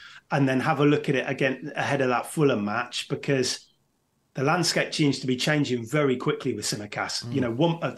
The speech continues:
Speaker 1: uh, if he goes up to the Etihad and has an abs-, they might not even play him there, but if he goes up to the Etihad and has a mare, you're gonna be then
Speaker 2: Yeah.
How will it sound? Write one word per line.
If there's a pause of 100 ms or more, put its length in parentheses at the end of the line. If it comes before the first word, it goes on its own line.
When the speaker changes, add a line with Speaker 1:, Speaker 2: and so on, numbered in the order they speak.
Speaker 1:
uh, (340)
if
he
goes
up
to
the
Etihad
and
has
an
abs-,
they
might
not
even
play
him
there,
but
if
he
goes
up
to
the
Etihad
and
has
a
mare,
you're
gonna
be
then
Speaker 2:
Yeah.